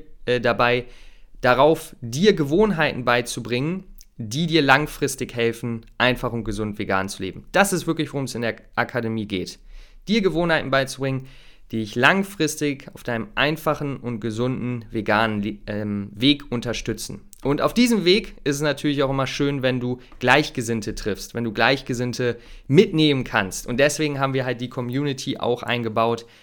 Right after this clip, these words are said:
welche ein sehr großer Vorteil ist. Und ja, das noch einmal zum Abschluss. Für die unter euch, die da von der Akademie vielleicht noch nichts gehört haben,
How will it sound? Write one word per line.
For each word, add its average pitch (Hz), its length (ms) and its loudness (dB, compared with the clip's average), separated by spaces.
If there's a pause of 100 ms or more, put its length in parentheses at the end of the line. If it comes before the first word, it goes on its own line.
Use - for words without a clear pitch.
(120)
welche 120 220 -6
ein 117 120 -2
sehr 117 140 2
großer 113 280 -4
Vorteil 113 440 -4
ist. 104 260 -6 (420)
Und 101 520 -4 (180)
ja, 101 160 2 (120)
das 175 180 6
noch 175 100 2
einmal 165 220 4
zum - 160 -4
Abschluss. 185 640 2 (260)
Für 156 580 0 (520)
die 131 240 0
unter 135 280 2
euch, 127 220 0
die 120 120 -6
da 127 400 2
von 123 180 -6
der 120 120 2
Akademie 123 440 -2
vielleicht 120 300 -4
noch 120 80 -4
nichts 175 320 -2
gehört 147 360 2
haben, 135 260 0